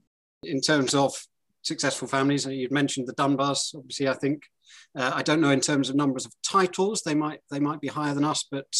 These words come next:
um, obviously Graham Dunbar and Teresa Dunbar, both parents have won, um, mixed or Aberconway Cup or one thing or another. Um,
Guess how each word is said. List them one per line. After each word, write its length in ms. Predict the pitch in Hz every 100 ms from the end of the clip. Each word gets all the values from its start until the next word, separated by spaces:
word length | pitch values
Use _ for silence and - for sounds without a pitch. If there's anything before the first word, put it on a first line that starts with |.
| 135
um, 200 | 127 117 - - -
obviously 240 | - - 113
Graham 340 | - 143 135 127
Dunbar 520 | 131 131 127 127 -
and 200 | 127 117
Teresa 400 | - 135 135 120
Dunbar, 420 | 117 117 113 113 -
both 140 | 123 -
parents 360 | 135 123 127 -
have 100 | 107
won, 240 | 120 117 110 _ _ - - _ 120
um, 280 | 117 110 110 _ _ - - -
mixed 560 | 139 131 139 - - -
or 380 | 127 120 113 - _ _ _ -
Aberconway 500 | 117 117 127 120 113
Cup 280 | - 131 _ _
or 140 | 120 113
one 200 | 120 113
thing 180 | 117
or 100 | 113
another. 280 | 110 117 113 - _ - - - - -
Um, 280 | 113 113 110